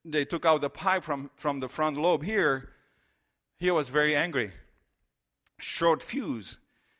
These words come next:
And they said, "This must be the center that controls our reaction to what happens." So anger is a response to something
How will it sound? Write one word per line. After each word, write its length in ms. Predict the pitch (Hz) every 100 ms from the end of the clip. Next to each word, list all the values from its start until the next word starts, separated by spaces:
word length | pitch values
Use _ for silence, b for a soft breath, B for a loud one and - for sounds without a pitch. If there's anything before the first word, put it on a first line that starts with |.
| _
And 140 | 143 151
they 80 |
said, 260 | 147 160 143
"This 180 | 165 160
must 240 | 165 139
be 120 | 156
the 100 | 147
center 560 | 147 196 202 160 123 117
that 240 | 139 135
controls 640 | - 131 127 214 185 151 143
our 160 | 147
reaction 560 | 143 165 196 - 127 123
to 160 | - 127
what 200 | 135 123
happens." 480 | 180 185 123 101 -
So 300 | 156 139 131 b b b b b
anger 260 | 214 254 208
is 160 | 170
a 60 | 160
response 800 | 160 - - 214 147 151 - -
to 180 | - 147
something 720 | - 190 185 147 117 104